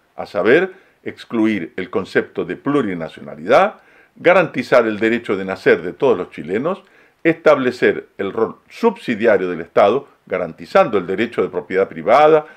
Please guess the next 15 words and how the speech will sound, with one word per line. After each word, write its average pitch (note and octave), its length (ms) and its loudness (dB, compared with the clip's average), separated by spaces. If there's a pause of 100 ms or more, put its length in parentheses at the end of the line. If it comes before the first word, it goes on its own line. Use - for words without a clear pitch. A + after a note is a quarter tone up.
(160)
la F#2 140 -2
libre A#2 320 -2
iniciativa C#3+ 720 -2 (200)
y A2+ 100 -4
el F#2 100 0
rol B2 380 2
prioritario G#2+ 640 2
de A#2+ 60 0
los C#3 120 0
padres A#2 400 2
a G2+ 40 -2
educar F2+ 280 -2
a F2 60 -6
sus - 220 -14
hijos, F#3 340 -2